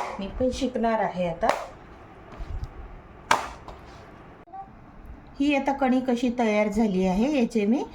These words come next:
बुड्डे बनवणार आहे. बघा, आता पुढील प्रोसेस मी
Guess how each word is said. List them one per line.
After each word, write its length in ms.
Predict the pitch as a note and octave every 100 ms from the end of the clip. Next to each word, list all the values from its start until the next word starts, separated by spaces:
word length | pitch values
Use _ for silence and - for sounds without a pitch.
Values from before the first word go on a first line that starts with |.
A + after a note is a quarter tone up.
| - - -
बुड्डे 360 | G#3 A3 G3+ A#3+
बनवणार 580 | G#3+ G3 F3 E3 D3+
आहे. 300 | D3 C#3+ C#3+ C#3+ -
बघा, 320 | G3 F3+ F3+
आता 380 | D3 - E3 F3 - - - -
पुढील 280 | A3 G3+ G3
प्रोसेस 540 | F#3+ F#3+ F3+ F#3+ -
मी 160 | G3